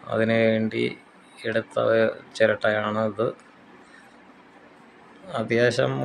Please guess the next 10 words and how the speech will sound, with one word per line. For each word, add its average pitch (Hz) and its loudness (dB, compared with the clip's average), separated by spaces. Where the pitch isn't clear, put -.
കൂട് 131 2
വലിപ്പം 135 0
കുറവ് 139 6
ഉള്ളതുകൊണ്ട് 67 -2
തന്നെ 67 -2
എനിക്ക് 67 -6
ഈ 67 0
ചെറിയ 65 -2
ചിരട്ട 64 -2
തന്നെ 65 0